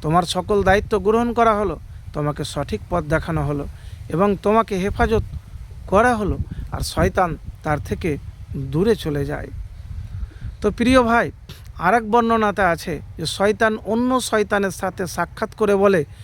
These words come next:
"যে ব্যক্তির সকল দায়িত্ব গ্রহণ করা হয়েছে, হেফাজত করা হয়েছে এবং পথ দেখানো হয়েছে, কিভাবে আমরা তার ক্ষতি করতে পারি?" সহি হাদিস, সহি দোয়া। তো বাড়ি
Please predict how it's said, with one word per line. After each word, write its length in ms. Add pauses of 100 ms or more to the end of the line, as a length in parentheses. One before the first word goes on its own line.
(240)
"যে 200
ব্যক্তির 400
সকল 840
দায়িত্ব 600 (480)
গ্রহণ 380
করা 280
হয়েছে, 480 (460)
হেফাজত 460
করা 240
হয়েছে 460 (440)
এবং 320 (140)
পথ 240
দেখানো 480
হয়েছে, 420 (420)
কিভাবে 560 (840)
আমরা 360
তার 260 (260)
ক্ষতি 300
করতে 300
পারি?" 260 (640)
সহি 360
হাদিস, 340
সহি 480
দোয়া। 280 (680)
তো 120
বাড়ি 480